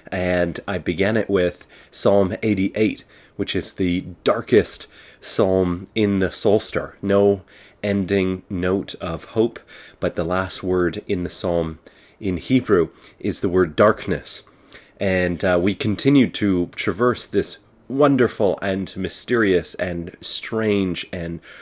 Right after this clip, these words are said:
awe-inspiring book ever since. And, uh, we've, we've gone through, um, Psalm eighty-eight, Psalm fifty-one with Pastor Jason, uh, Psalm sixty-two, uh, Psalm seventy-two, Psalm one forty-two,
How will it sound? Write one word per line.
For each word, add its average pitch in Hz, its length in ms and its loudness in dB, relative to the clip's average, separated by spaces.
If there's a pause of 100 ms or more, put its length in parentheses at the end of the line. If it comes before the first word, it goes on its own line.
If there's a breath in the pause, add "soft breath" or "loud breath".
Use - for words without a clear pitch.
(320 loud breath)
awe-inspiring 92 1300 2
book - 360 2 (140)
ever 101 220 0
since. - 540 -2 (520 loud breath)
And, 95 360 2
uh, 90 200 6
we've, 101 300 2
we've 98 200 2
gone 95 220 4
through, 92 600 2
um, 82 400 -2
Psalm 85 260 0
eighty-eight, 110 540 4
Psalm 85 540 -2
fifty-one 107 800 -4
with 90 200 -2
Pastor - 380 -8
Jason, 104 560 -4 (420 loud breath)
uh, 85 380 2
Psalm 90 240 2
sixty-two, 123 1080 0
uh, 90 260 2
Psalm 90 280 0
seventy-two, 123 960 2
Psalm 101 380 0
one 110 220 2
forty-two, 117 760 -4